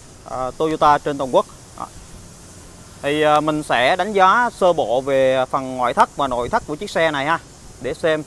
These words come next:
tình trạng của chiếc xe như thế nào. À, mới lái về, bên Huy chưa kịp, à, vệ sinh, à, à, cũng như là làm cái, à, gói, à, Marukuri, cho nên là xe nó hơi dơ tí xíu, các bạn thông cảm nha. Về, à,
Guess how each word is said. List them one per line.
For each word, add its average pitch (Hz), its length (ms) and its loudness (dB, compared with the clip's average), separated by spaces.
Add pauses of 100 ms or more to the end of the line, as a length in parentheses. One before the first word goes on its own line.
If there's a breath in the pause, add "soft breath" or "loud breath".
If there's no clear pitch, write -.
(120)
tình 131 160 -8
trạng 123 320 -4
của 127 140 -8
chiếc 135 140 -14
xe 156 220 -4
như 147 100 -6
thế 175 80 -10
nào. 139 180 -2 (960)
À, 147 200 0
mới 185 200 4
lái 233 120 4
về, 170 220 2 (200)
bên 170 160 0
Huy 170 200 -2
chưa 175 240 0
kịp, 135 260 -4
à, 135 240 0
vệ 127 300 0
sinh, 165 340 -4
à, 156 220 0 (1040)
à, 135 220 -2
cũng 139 140 -6
như 170 140 -2
là 139 180 4
làm 131 260 2
cái, 170 180 -4
à, 165 180 2
gói, 160 280 2
à, 160 300 2 (180)
Marukuri, 160 480 2 (240)
cho 156 60 -4
nên 160 140 -2
là 135 120 -2
xe 151 200 -2
nó 156 80 -8
hơi 165 180 -4
dơ 156 280 0
tí 180 60 -8
xíu, 175 200 -4
các 196 100 -12
bạn 131 160 -2
thông - 140 -12
cảm 123 220 -2
nha. 185 100 -4 (1200)
Về, 135 240 2
à, 131 180 2